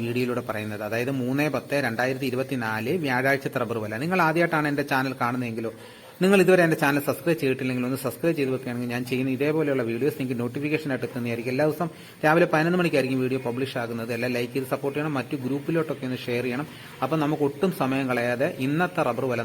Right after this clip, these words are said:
നോക്കാം. ഇന്നലെ കോട്ടയം, കൊച്ചി റബ്ബർ മാർക്കറ്റുകളെല്ലാം അവധിയായിരുന്നു. ഇന്ന് രാവിലെ, ആ, കച്ചവടം ആരംഭിച്ച, ആ, വിലയാണ് ഞാൻ ഇന്നിവിടെ പറയുന്നത്. ആ, ഇന്ന്, ആ, റബ്ബർ വില,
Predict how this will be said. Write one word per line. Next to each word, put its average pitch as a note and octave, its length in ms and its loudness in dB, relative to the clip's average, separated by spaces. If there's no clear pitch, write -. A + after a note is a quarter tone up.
നോക്കാം. A#2+ 240 -4
ഇന്നലെ C#3 320 0
കോട്ടയം, C3+ 500 0
കൊച്ചി C3+ 400 -2
റബ്ബർ B2 220 2
മാർക്കറ്റുകളെല്ലാം C3+ 880 2
അവധിയായിരുന്നു. B2 680 0
ഇന്ന് E3+ 220 4
രാവിലെ, D#3+ 480 6
ആ, - 20 -2
കച്ചവടം D#3+ 460 2
ആരംഭിച്ച, D3 420 0
ആ, - 20 -2
വിലയാണ് C#3 400 2
ഞാൻ C3 180 -2
ഇന്നിവിടെ C#3 340 0
പറയുന്നത്. B2 480 0
ആ, - 20 -2
ഇന്ന്, C#3+ 200 2
ആ, C3+ 160 -2
റബ്ബർ C3 260 0
വില, C#3+ 140 0